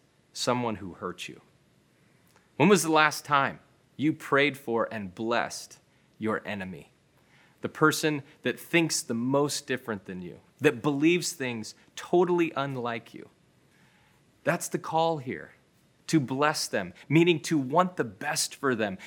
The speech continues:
and to pray for them, meaning that you, you long for God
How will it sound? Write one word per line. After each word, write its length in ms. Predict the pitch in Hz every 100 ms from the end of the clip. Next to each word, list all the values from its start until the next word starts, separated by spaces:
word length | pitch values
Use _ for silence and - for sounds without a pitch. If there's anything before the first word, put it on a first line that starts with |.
| -
and 160 | 156
to 100 | -
pray 340 | - - 180 202
for 160 | 190
them, 220 | 131 123 135
meaning 280 | 165 170
that 220 | 143 143 - -
you, 300 | 131 180 180
you 240 | 135 175 165
long 680 | 156 165 175 180 180 170 135
for 360 | - 127 110 -
God 540 | - 170 175 165 135